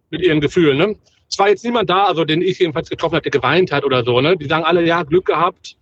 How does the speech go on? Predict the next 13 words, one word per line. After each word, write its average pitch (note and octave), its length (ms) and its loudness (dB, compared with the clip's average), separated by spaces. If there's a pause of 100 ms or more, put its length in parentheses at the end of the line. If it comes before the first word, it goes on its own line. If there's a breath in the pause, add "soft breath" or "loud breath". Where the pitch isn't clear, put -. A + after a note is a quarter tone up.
(500 soft breath)
Ähm, D#3 440 0 (880)
und D#3 480 0
ja, E3 200 2
die C3+ 200 -4
verarbeiten E3 560 -2
das C#3+ 180 -4
mehr D#3 220 2
oder C#3+ 180 0
weniger, D3 640 0
äh, C#3+ 340 -4 (680 loud breath)
unter D#3+ 260 0
sich, D#3+ 220 0
ne? D3+ 260 0